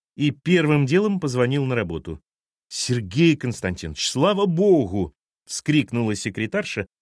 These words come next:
как будто он пропал по меньшей мере на три недели. "Звоню, звоню, а вас дома нет".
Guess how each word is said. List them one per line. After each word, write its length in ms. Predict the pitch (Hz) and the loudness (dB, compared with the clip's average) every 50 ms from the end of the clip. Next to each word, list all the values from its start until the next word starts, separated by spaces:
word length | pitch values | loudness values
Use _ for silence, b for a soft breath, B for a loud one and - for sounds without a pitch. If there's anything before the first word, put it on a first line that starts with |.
| _ _ | _ _
как 180 | - 139 131 113 | -4 -2 -2 0
будто 220 | 151 160 - 156 | 0 0 2 2
он 140 | 143 135 113 | 2 2 2
пропал 300 | 131 127 - - 170 160 | 0 -2 0 0 0 0
по 120 | - 123 | 2 0
меньшей 360 | 120 135 143 131 - - 110 | 0 0 -2 -2 -4 -4 -2
мере 240 | 107 120 147 139 131 | -2 0 0 0 0
на 180 | 117 110 117 113 | 0 0 -2 -2
три 200 | - 135 143 143 | 0 -2 0 0
недели. 520 | 143 147 139 104 92 80 73 71 71 - _ _ _ _ _ | 0 0 0 -2 -4 -6 -6 -8 -12 -18 _ _ _ _ _
"Звоню, 460 | - 101 151 214 247 254 262 277 262 | -4 0 2 4 4 4 4 2 2
звоню, 480 | 180 139 135 131 113 98 92 92 85 - _ _ _ _ | 4 4 4 2 2 0 -2 -6 -8 -8 _ _ _ _
а 140 | - 180 214 | 0 2 4
вас 200 | 233 240 196 117 | 4 2 2 2
дома 260 | 95 175 185 170 175 | 2 2 2 2 4
нет". 320 | 175 180 185 185 185 - | 4 4 4 2 0 -4